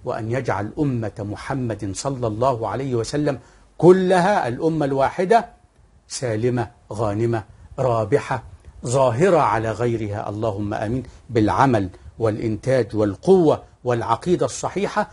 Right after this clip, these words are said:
والتمسك بالكتاب والسنة والبعد عن الخرافات والخزعبلات التي تأتينا من هنا ومن هناك. أسأل الله عز وجل أن يهدينا جميعا لأرشد أمرنا.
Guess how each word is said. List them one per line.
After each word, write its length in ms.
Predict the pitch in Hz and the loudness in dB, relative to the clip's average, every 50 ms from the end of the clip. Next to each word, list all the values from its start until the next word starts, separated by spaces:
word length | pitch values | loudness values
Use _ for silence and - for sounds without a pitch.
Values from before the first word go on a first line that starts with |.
| - _ _ _ | -12 _ _ _
والتمسك 800 | 135 127 123 - - - 120 131 143 - - - 131 117 - - | -6 -6 -6 -6 -6 -4 -2 -2 -2 -2 -2 -2 -4 -6 -4 -4
بالكتاب 560 | 120 107 104 - 117 - - 127 117 101 98 | -4 -4 -4 -8 -12 -6 -4 -4 -4 -2 -4
والسنة 560 | 104 - - - - 127 120 123 123 127 123 123 - - - - - - - - _ _ _ _ _ - - - - | -6 -6 -6 -6 -4 -2 -2 -2 -2 -4 -6 -8 -14 -20 -20 -20 -20 -20 -20 -20 _ _ _ _ _ -20 -18 -8 -4
والبعد 540 | 123 117 113 107 101 123 139 117 110 98 - - - - - - - | -2 -2 0 0 0 0 0 2 0 -2 -4 -8 -18 -20 -20 -14 -6
عن 260 | - 110 120 139 139 | -2 0 2 2 2
الخرافات 720 | 127 117 - - 135 131 117 113 101 - 135 135 127 - - | 0 -2 -4 -2 0 0 0 0 0 -2 -4 -4 -4 -2 -4
والخزعبلات 800 | 120 107 104 - 127 110 117 104 95 98 101 110 123 139 127 - - - - - - - | -4 -4 -4 -6 -6 -2 0 0 0 0 -2 -2 -2 -2 -2 -4 -8 -18 -20 -20 -14 -8
التي 340 | 117 110 120 131 120 - 117 | -4 -2 -2 -2 -2 -4 -6
تأتينا 520 | 101 - - - - - 147 139 135 127 | -6 -6 -8 -8 -6 -4 -4 -2 -2 -2
من 160 | 120 117 110 107 | -2 -2 -2 -2
هنا 380 | 110 131 131 127 127 123 123 - | -2 -2 -2 -2 -2 -4 -2 -2
ومن 260 | 113 113 110 107 104 | -2 0 0 0 -2
هناك. 380 | 98 104 107 120 135 135 127 - - - - - - - | -2 -2 -2 -2 -2 -2 -4 -6 -12 -20 -20 -20 -10 -6
أسأل 320 | 151 151 - - - - 110 | -2 -2 -2 -2 -2 -4 -6
الله 280 | 110 107 110 117 107 | -4 -2 -2 0 0
عز 380 | 107 104 95 107 110 101 101 107 | 2 2 0 0 0 -2 -4 -4
وجل 440 | 101 98 95 110 107 104 104 101 98 - - - - - - | -4 -2 -2 -2 -2 -2 -2 -4 -6 -10 -16 -20 -18 -10 -8
أن 140 | 120 113 110 | -6 -4 -2
يهدينا 520 | 104 98 92 95 107 117 113 107 104 101 | -4 -4 -4 -4 -2 -2 0 0 -2 -4
جميعا 440 | 92 92 107 98 101 101 92 90 92 | -6 -6 -4 -4 -4 -4 -4 -4 -6
لأرشد 540 | 95 95 104 - 107 101 - - 98 87 - | -6 -6 -6 -6 -8 -8 -8 -8 -8 -6 -6
أمرنا. 460 | - 117 120 123 143 160 180 190 175 | -4 -4 -4 -2 -2 -2 -2 -2 -4